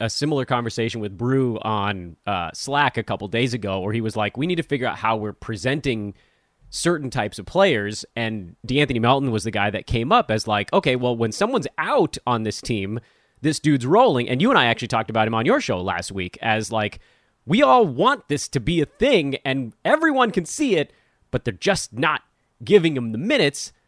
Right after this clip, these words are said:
But different leagues have very different ways of dealing with a guy like that. If you're in a Roto Games Cap league, you can just sit on Melton and hope that one guy is out, Bane or Brooks or whatever. Whereas, again, and I guess it applies to Şengün as well,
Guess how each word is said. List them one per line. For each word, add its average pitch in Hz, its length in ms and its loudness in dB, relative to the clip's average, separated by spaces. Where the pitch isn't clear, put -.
But 147 80 2
different 160 300 2
leagues 196 240 6
have 139 180 0
very 139 220 2
different 123 340 -2
ways 113 300 -2
of 101 100 -10
dealing 226 240 2
with 110 140 -2
a - 20 -6
guy 95 160 0
like 95 220 -2
that. 95 180 0
If 98 140 -6
you're 143 120 2
in 135 60 2
a 123 60 2
Roto 120 320 2
Games 170 260 0
Cap 120 260 0
league, 117 160 -2
you 127 80 -6
can 214 100 -4
just 143 160 -2
sit 170 200 2
on 127 160 2
Melton 107 320 -2
and 117 80 -2
hope 120 160 -2
that 120 160 -2
one 123 380 0
guy 123 320 0
is 110 180 -4
out, 127 400 0
Bane 123 380 0
or 101 140 -4
Brooks 131 540 2
or 104 120 -6
whatever. 113 560 0
Whereas, 120 580 2
again, 143 320 2
and 110 220 -4
I 110 60 2
guess 127 180 -2
it 117 80 -8
applies 117 280 0
to 113 60 -4
Şengün 113 360 -2
as 107 140 -6
well, 226 320 4